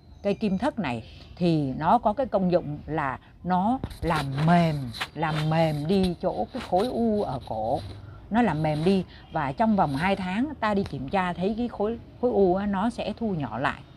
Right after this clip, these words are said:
nha các bạn. Đó, đó là những cái, còn bản thân các bạn ở nhà quê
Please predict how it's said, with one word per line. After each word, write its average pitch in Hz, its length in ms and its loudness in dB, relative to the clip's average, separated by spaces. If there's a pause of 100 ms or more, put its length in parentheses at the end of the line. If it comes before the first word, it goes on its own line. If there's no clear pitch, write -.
(640)
nha 175 200 0
các 214 120 -2
bạn. - 180 0 (340)
Đó, 175 240 0 (220)
đó 190 200 4
là 196 200 2
những 196 320 0
cái, 214 420 -2
còn 151 400 -2
bản 131 260 -4
thân 180 320 0
các - 180 -4
bạn - 180 0
ở 139 100 -6
nhà 139 160 -2
quê 196 400 2